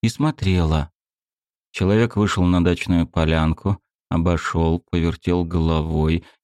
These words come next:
видимо, пошарив взглядом по кустам. Лица его не разглядеть. Было лишь понятно, что он широкий-приширокий, приземистый,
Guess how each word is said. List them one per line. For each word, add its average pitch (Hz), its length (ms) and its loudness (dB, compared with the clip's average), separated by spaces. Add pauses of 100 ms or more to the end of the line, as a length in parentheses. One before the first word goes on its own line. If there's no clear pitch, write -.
видимо, 85 320 0
пошарив 82 460 0
взглядом 80 540 -2 (140)
по - 80 -10
кустам. 80 760 -2 (920)
Лица 101 300 0
его 147 140 2
не 147 100 2
разглядеть. 117 1000 0 (720)
Было 127 240 4
лишь 120 240 0
понятно, 123 520 2
что - 180 -4
он 101 80 2
широкий-приширокий, 113 1400 -2
приземистый, 90 1120 0